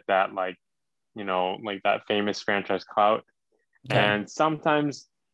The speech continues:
Speaker 1: it really works on this toy. Like, sometimes that colorway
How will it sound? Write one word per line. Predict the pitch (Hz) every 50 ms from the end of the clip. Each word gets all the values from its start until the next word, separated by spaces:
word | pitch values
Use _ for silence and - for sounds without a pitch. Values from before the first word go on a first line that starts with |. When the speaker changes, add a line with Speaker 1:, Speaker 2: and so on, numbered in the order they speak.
| _ _
Speaker 1:
it | 135 131 139
really | 143 160 165 156 143
works | 135 143 131 113 107 98 - - - _ _ _ _ _
on | 117 107 107
this | 107 104 - -
toy. | - 113 98 95 95 - - _ _ _
Like, | 113 110 104 -
sometimes | - - 131 131 127 139 135 127 127 123 113 123 - - -
that | - 117 113 110 -
colorway | 120 113 110 110 110 107 104 104 104 104 101 104